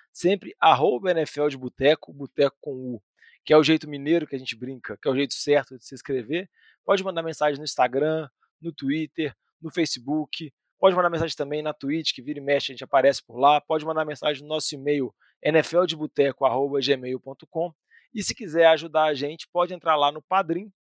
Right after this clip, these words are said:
e procurar lá N F L de Boteco, que tem como ser padrinho ou madrinha do nosso programa, que a gente sempre disponibil-, tenta disponibilizar o máximo possível de conteúdo pra vocês,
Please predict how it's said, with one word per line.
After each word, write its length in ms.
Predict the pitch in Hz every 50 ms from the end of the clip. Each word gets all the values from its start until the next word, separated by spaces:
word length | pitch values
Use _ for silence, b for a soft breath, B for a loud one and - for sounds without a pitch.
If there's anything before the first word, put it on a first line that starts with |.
| _ _ _ _ _ _ _
e 80 | - 190
procurar 340 | - 202 - 185 175 170 165
lá 160 | 160 160 160
N 100 | 165 175
F 160 | 170 156 -
L 100 | 160 160
de 80 | 156 156
Boteco, 420 | 156 170 - - 147 147 147 -
que 80 | _ -
tem 120 | - 175
como 220 | 160 - 165 156 151
ser 140 | - 165 151
padrinho 560 | - 175 165 156 139 135 151 180 185 170 156
ou 120 | 156 160
madrinha 480 | 156 160 151 143 131 135 143 151 156 139 _ b b b b b b b
do 100 | 160 151
nosso 220 | 156 156 147 -
programa, 380 | - 175 156 123 135 151 160 143
que 100 | - 143
a 40 | 127
gente 80 | 120
sempre 180 | - 165 185 170
disponibil-, 460 | - - - 180 165 151 135 135 131 -
tenta 220 | _ 151 151 170
disponibilizar 720 | 156 - - 156 151 147 139 139 147 127 117 135 127 117 - _ _ _ _ _ _ _ _
o 80 | - 135
máximo 460 | 143 156 180 185 - - 175 156 - _
possível 340 | _ 127 - - 147 139 139
de 100 | 131 -
conteúdo 440 | - 151 143 - 139 139 139 123 -
pra 120 | _ 151
vocês, 440 | 151 175 196 - - 170 190 - -